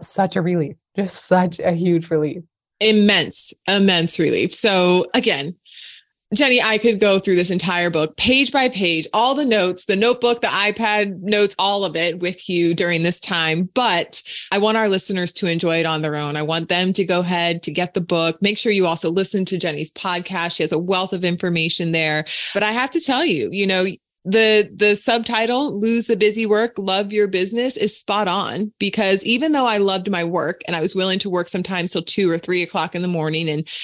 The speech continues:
Speaker 2: and, you know, grind it out as it used to be,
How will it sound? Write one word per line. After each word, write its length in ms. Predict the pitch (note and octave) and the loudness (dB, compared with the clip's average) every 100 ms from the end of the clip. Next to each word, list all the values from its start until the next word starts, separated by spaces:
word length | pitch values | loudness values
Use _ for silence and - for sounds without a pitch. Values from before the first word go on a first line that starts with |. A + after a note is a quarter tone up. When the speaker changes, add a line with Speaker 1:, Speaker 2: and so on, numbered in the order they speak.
| - - | -12 -6
Speaker 2:
and, 480 | F3 E3+ E3 E3 - | -2 0 0 -2 -2
you 120 | G3 | -2
know, 320 | D#3+ C3+ D#3 - _ F#3+ | 0 0 -2 -6 _ -4
grind 400 | G3+ G3+ G3 G3+ | -2 0 2 2
it 100 | G3+ | 2
out 320 | D#3+ F#3 - | 2 0 0
as 160 | D#3+ F#3 | 0 0
it 100 | F#3+ | 0
used 240 | F3 - | -2 -2
to 40 | E3 | 0
be, 320 | D#3 D#3+ | 0 0